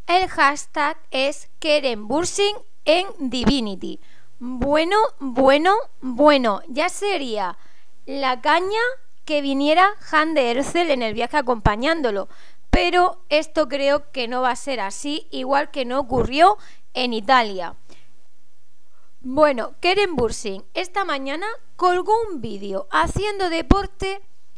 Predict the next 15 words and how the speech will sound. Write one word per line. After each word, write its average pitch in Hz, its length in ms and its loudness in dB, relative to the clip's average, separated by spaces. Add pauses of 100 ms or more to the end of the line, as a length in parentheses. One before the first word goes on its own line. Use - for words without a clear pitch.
(160)
de 311 240 -4
estos 339 340 -4
que 254 540 -2
te 247 120 -4
dejan. 311 520 -4 (640)
Ya 330 200 0
me 359 100 -2
contaréis 302 500 0
cómo, 262 260 0 (360)
cómo 311 220 6
os 277 160 2
quedáis 254 340 2
cuando 226 280 0
lo 190 100 4
veis. 196 340 -4